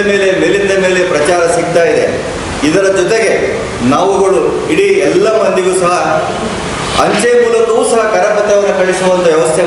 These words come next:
ಮಾಡಿದ್ದೇವೆ. ತಮ್ಮ ಮುಖಾಂತರ ಸಹ ವಿನಂತಿ ಮಾಡ್ಕೊಳ್ತೇನೆ, ಜಿಲ್ಲೆಯ ಸಮಸ್ತ ಕನ್ನಡ ಮನಸ್ಸುಗಳಲ್ಲಿ ವಿನಂತಿ ಮಾಡ್ಕೊಳ್ತೇನೆ, ಅವರೆಲ್ಲರೂ ಸಹ ಸಕ್ರಿಯವಾಗಿ ಭಾಗವಹಿಸಿ ಆ ತಾಯಿ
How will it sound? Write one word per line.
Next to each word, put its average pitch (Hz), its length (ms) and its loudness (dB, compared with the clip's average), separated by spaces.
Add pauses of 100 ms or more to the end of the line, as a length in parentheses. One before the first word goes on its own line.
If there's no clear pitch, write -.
ಮಾಡಿದ್ದೇವೆ. 156 480 0 (640)
ತಮ್ಮ 208 180 0 (140)
ಮುಖಾಂತರ 220 460 0
ಸಹ 214 180 2
ವಿನಂತಿ - 260 0
ಮಾಡ್ಕೊಳ್ತೇನೆ, 180 640 0 (640)
ಜಿಲ್ಲೆಯ 196 360 2
ಸಮಸ್ತ 190 400 -2 (160)
ಕನ್ನಡ 202 220 0 (120)
ಮನಸ್ಸುಗಳಲ್ಲಿ 175 560 0 (300)
ವಿನಂತಿ 190 300 0
ಮಾಡ್ಕೊಳ್ತೇನೆ, 165 500 0 (560)
ಅವರೆಲ್ಲರೂ 180 440 0
ಸಹ 190 200 0 (140)
ಸಕ್ರಿಯವಾಗಿ 175 640 0
ಭಾಗವಹಿಸಿ 160 520 0 (680)
ಆ 147 40 2 (540)
ತಾಯಿ 165 180 0